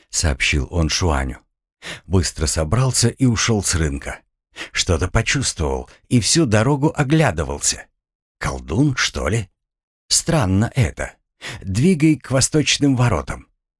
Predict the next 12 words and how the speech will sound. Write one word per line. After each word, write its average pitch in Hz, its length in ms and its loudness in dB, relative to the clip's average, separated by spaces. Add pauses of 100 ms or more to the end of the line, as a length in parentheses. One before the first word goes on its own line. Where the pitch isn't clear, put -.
(420)
Шуань 80 380 0
хлестнул 82 520 -2
лошадей, 92 640 0 (280)
и 127 100 0
коляска 143 640 0
поехала 110 640 0
по 107 160 -2
мостовой. 73 680 -4 (840)
«Что - 480 0
же 143 160 0
его 143 280 4
спугнуло?» — 92 760 -2